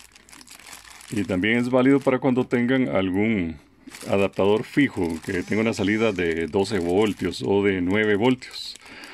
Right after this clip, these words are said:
O también incluso cuando le pongan una batería de nueve voltios. Es muy fácil, aquí tengo la protoboard. Estos dos cables son el positivo de doce voltios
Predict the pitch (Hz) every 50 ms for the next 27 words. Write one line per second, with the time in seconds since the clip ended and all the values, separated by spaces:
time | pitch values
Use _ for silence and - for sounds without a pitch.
0 | - - - - 143 170 196 190 - 170 165 165 175 180 175 151 180 180 185 -
1 | 196 175 151 - - - 135 117 110 104 101 98 - 139 135 139 143 139 139 143
2 | 143 135 110 92 - - 101 113 131 135 127 98 90 87 87 87 95 101 107 113
3 | 120 135 160 170 - - - - - - - - - - - - - _ - -
4 | - - - - - - - - - 98 110 117 117 113 - 143 147 151 147 127
5 | 104 92 90 92 - 98 98 101 101 101 - 104 90 - 95 101 127 165 175 -
6 | - - - - - - - - - - - - 107 98 98 95 - 120 110 107
7 | 107 101 - 110 110 113 101 - 104 - 90 85 - 101 107 110 110 98 90 87
8 | 85 82 90 95 - 127 131 139 151 156 - 170 156 - -